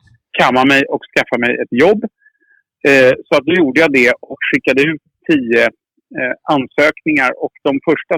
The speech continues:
som svarade var ett bolag som heter Procter and Gamble. Så jag bestämde mig för att <clears throat> jag skulle börja jobba där. Eh, och där jobbade väl jag i ungefär ett, ett år, skulle jag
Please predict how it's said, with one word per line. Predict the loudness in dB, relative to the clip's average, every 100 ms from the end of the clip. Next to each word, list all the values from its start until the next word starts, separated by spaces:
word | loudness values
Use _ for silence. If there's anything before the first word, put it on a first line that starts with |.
| -2
som | -2 -4 -8 _
svarade | 0 2 2 2 0 0
var | 0 -2
ett | -6 -4
bolag | -4 -6
som | -10
heter | -10 -4
Procter | -4 -2 -2
and | 0 2
Gamble. | 2 2 -2 _ _ _ _ _ _ _ 0
Så | 0
jag | 2
bestämde | 0 -2 -2
mig | -2 0
för | 0 -2
att | -2 -2 -2 -2
<clears throat> | -4 -2 -2
jag | 0
skulle | 0 2
börja | 4 4
jobba | 4 2
där. | 0 -4 _ _ _ _ _ _ _ _ _ _ -12
Eh, | -8 -6 -6 -6 -8
och | -4
där | 0 2 4
jobbade | 2 2 -2 0
väl | 0 2
jag | 0 0 -2 -4
i | -8 -6
ungefär | -4 -4 -2 -2 -2 -6 -4 -6
ett, | -6 _ _ _ _ _ _ _ _ _ -6
ett | -6 -8 _ -2
år, | -2 -2 -6 -8 -6 -8 -8 -6
skulle | -4
jag | -4